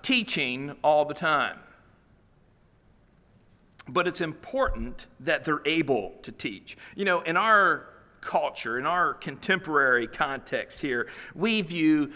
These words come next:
the pastor, who is one of the elders, as the chief teacher of the church. But what happens when there's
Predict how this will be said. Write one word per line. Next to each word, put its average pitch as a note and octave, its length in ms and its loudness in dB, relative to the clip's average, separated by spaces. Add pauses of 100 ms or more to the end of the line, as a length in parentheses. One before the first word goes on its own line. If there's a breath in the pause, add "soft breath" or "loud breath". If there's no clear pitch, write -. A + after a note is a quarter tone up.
(120)
the C#3 80 -6
pastor, D3+ 800 -2 (200 loud breath)
who G#3 160 2
is D#3+ 120 4
one G3+ 220 2
of E3 100 2
the C#3 180 -2
elders, A2 520 -4
as E3+ 260 0
the D3+ 140 -4
chief - 440 -4
teacher C3+ 640 -2
of B2 360 0 (160)
the B2+ 80 -10
church. - 720 -4 (1600)
But E3 160 -2
what A#3+ 140 2
happens D3+ 1000 -4 (680 soft breath)
when E3 240 -2
there's D#3 340 -2